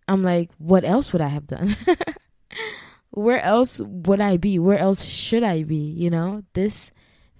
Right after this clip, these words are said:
feels like the right place, and this is already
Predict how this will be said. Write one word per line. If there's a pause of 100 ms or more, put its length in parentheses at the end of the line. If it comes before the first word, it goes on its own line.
(160)
feels
like
the
right
place,
and
this (440)
is (100)
already